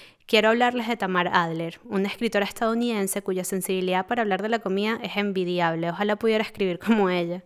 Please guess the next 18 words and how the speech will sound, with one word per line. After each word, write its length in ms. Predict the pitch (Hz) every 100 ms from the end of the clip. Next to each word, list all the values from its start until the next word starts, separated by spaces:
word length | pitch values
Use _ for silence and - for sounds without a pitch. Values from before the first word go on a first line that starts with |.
| - - _ _ _ _ _
Estoy 220 | 208 - 226
revisando 420 | 254 247 226 233
lentamente 560 | 247 247 254 247 247
su 100 | 254
último 300 | 214 208 233
libro, 340 | 208 220 240 254
que 120 | 226
fue 140 | -
publicado 480 | 190 214 208 - 196
en 100 | 208
el 60 | 220
dos 160 | 190
mil 140 | 202 185
dieciocho, 560 | 185 - 202 214 -
que 100 | 247
se 160 | 226 196
llama 360 | 185 185 202 208
Something 420 | - 208 233